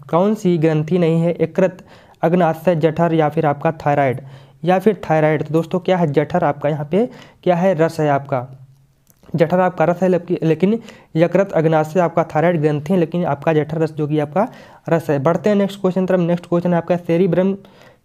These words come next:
किससे संबंधित है? सेरिब्रम किससे संबंधित है? हृदय से, दिमाग से, हड्डी से या इनमें से कोई नहीं, या इनमें से कोई नहीं। तो सभी को पता होगा आपका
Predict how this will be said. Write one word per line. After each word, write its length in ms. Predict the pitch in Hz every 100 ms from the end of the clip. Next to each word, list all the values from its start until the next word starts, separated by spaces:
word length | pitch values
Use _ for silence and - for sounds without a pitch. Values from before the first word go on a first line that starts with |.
| -
किससे 380 | 185 165 - 220
संबंधित 560 | 185 160 156 160 160
है? 140 | 160 156
सेरिब्रम 640 | - 165 180 220 175 165
किससे 420 | 170 - 175 -
संबंधित 540 | 208 180 160 160 156 160
है? 160 | 160
हृदय 320 | 151 156 202
से, 180 | 202 165
दिमाग 360 | 147 151 160 160
से, 200 | - 160
हड्डी 320 | 139 135 175
से 140 | -
या 80 | 170
इनमें 240 | 143 139 139
से 140 | 143
कोई 220 | 139 139
नहीं, 200 | 135 127 - - - - _ 151
या 160 | 190
इनमें 280 | - 175 185
से 140 | 180
कोई 200 | 165 170
नहीं। 140 | 180 160
तो 80 | 160
सभी 240 | 165 208
को 120 | 214
पता 200 | - -
होगा 200 | 170 160
आपका 300 | 160 - 185